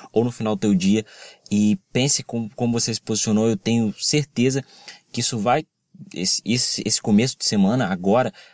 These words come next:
vai ter um reflexo ao longo da tua semana em alguns pontos específicos. Eu faço isso. Então eu queria trazer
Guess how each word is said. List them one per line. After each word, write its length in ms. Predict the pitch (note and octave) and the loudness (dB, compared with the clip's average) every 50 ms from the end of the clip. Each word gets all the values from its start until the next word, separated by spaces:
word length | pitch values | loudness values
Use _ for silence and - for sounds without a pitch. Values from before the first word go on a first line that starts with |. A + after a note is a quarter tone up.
| _ _ | _ _
vai 160 | - A2 B2+ | 0 0 0
ter 120 | C3+ - C#3+ | 0 -2 -6
um 40 | |
reflexo 480 | B2+ B2 A2 - - A2+ A2 - - - | -6 -6 -4 -2 -2 -2 -2 -2 -2 0
ao 80 | A2+ G#2+ | 2 2
longo 180 | G2+ G#2 G#2 | 4 4 2
da 100 | G#2 G#2 | 2 0
tua 160 | - - G#2 | -2 -4 -4
semana 400 | G2+ - - A2 G2 G2 G#2 A2+ | -2 0 2 2 4 4 4 2
em 40 | A2+ | 2
alguns 300 | G#2 G2 F#2+ G#2+ A2 - | 2 2 2 0 -2 -4
pontos 320 | - - G#2+ G#2+ G2+ - - | -6 -4 -4 -4 -2 -2 -4
específicos. 760 | G#2 - - B2 A2+ - - - G2+ F#2 - - - - - - - - - - | -6 -4 -4 -2 -2 0 0 2 2 0 0 -4 -12 -16 -16 -16 -20 -10 -2 2
Eu 140 | B2 D3 | 2 2
faço 400 | C#3+ - - A#2+ A2 - - - | 2 2 0 0 0 0 0 0
isso. 220 | G2 F2 D#2+ - - - - - - _ - - | 0 0 0 -4 -10 -16 -20 -20 -20 _ -18 -6
Então 220 | - - G2+ G#2+ | 0 2 2 2
eu 80 | A2 G#2 | 2 0
queria 260 | - A2 G2+ A#2 A#2+ | 0 0 0 0 0
trazer 560 | - A2+ G#2+ G2+ F#2 F2 F#2 A2 B2+ C3 B2+ | 0 0 0 0 0 0 0 0 0 0 -2